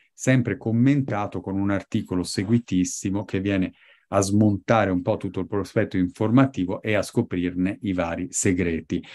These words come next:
Oggi lo facciamo insieme e in diretta. Prima però vi faccio vedere velocissimamente il disclaimer, sempre importantissimo, che, come diciamo ogni giorno a Market Briefing, è un po' il contratto tra noi e voi, quello che ci consente di comprendere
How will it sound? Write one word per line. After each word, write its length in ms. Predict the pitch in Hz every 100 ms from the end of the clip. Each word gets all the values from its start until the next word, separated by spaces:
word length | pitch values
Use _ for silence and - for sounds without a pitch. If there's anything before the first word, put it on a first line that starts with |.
| - - -
Oggi 400 | 135 131 104 101
lo 160 | 101
facciamo 680 | 92 92 - 123 113 101 90 -
insieme 760 | 95 90 - 113 104 92 87
e 160 | 98 101
in 140 | 98
diretta. 760 | 98 143 147 151 - - 190 - - - _
Prima 340 | 147 139 110
però 320 | 120 123 120
vi 100 | 104
faccio 360 | 92 131 123 120
vedere 360 | 110 120 113
velocissimamente 920 | 92 95 90 120 - 110 113 117 98
il 120 | 101 104
disclaimer, 720 | 101 - - 156 117 90 82
sempre 380 | 110 104 92
importantissimo, 1000 | 95 90 92 - 92 - 131 120 92 87 -
che, 280 | 120 107 - - _ _ _
come 220 | - 92
diciamo 360 | 90 - 101 98
ogni 120 | 98
giorno 240 | 98 98
a 40 | 98
Market 320 | 95 - 92
Briefing, 360 | 98 120 107
è 40 | 92
un 60 |
po' 120 | 90 101
il 60 |
contratto 500 | 95 92 101 98 98
tra 180 | - 95
noi 220 | 95 95
e 20 |
voi, 220 | 92 127 117
quello 200 | 95 92
che 120 | 95
ci 160 | -
consente 560 | 95 92 - 107 95 98
di 100 | 90
comprendere 800 | - 90 90 104 101 95 92 85